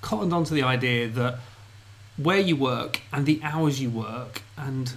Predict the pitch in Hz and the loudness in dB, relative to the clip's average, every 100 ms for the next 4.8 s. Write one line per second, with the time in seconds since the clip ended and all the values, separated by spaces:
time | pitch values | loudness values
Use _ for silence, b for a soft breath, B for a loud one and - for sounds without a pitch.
0 | - - 160 160 156 147 170 147 139 135 | -12 -8 2 4 2 2 -2 0 0 2
1 | 127 127 127 123 143 117 - - - - | 0 0 0 2 2 0 -4 -8 -10 -6
2 | - 202 202 170 170 170 175 - - 196 | -4 -2 0 2 2 0 -4 -10 -8 -6
3 | 190 202 - - 208 196 247 247 - - | -6 -6 -4 0 0 2 2 0 -4 -14
4 | - - 147 151 165 - 208 | -20 -6 -2 0 0 0 -4